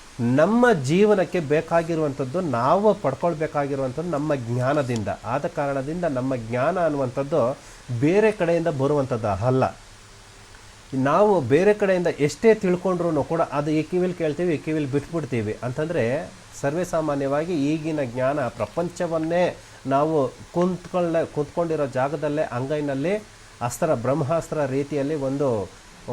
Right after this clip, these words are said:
ಫೋನ್ ಮುಖಾಂತರದಿಂದ ಎಲ್ಲವನ್ನೂ ಕೂಡ ತಿಳ್ಕೊಳ್ತಾ ಇದ್ದೀವಿ. ತಿಳ್ಕೊಳ್ತಾ ಇದ್ರೂ ಕೂಡ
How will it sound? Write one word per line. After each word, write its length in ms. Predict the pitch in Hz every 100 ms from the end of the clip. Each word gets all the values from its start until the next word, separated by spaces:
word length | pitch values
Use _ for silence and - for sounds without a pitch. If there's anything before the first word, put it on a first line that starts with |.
| 117
ಫೋನ್ 380 | 95 - 190 190
ಮುಖಾಂತರದಿಂದ 720 | 170 160 156 143 135 151 180
ಎಲ್ಲವನ್ನೂ 640 | 170 113 151 190 185 165 151
ಕೂಡ 160 | 139
ತಿಳ್ಕೊಳ್ತಾ 560 | 147 135 139 135 117 110
ಇದ್ದೀವಿ. 280 | 92 87 87
ತಿಳ್ಕೊಳ್ತಾ 580 | 139 170 208 196 196
ಇದ್ರೂ 460 | 156 131 175 190 147
ಕೂಡ 240 | 139 180